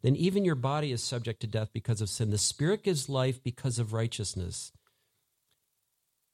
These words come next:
To me, to us, the poster on the wall, uh, in that room, and if the Spirit, I mean, think about this. "And if the Spirit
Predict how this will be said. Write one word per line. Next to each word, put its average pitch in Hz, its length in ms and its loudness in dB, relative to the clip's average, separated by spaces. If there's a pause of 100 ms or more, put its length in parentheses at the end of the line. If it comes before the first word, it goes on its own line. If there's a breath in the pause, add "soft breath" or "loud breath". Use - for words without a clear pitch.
(260)
To - 120 -2
me, 156 640 0
to - 180 -8
us, 139 320 -4
the - 160 -10
poster 135 460 -4
on 143 160 0
the 135 60 -2
wall, 135 520 -4 (720 soft breath)
uh, 120 200 2
in 120 120 4
that 127 180 2
room, 135 480 0 (180)
and 120 180 4
if 123 180 0
the 120 120 0
Spirit, - 680 -2
I 127 80 -6
mean, 104 340 -2 (420)
think 165 200 -4
about 90 300 -10
this. - 520 -14 (1400)
"And 113 220 -2
if 123 280 -2
the 101 160 -4
Spirit 180 840 -2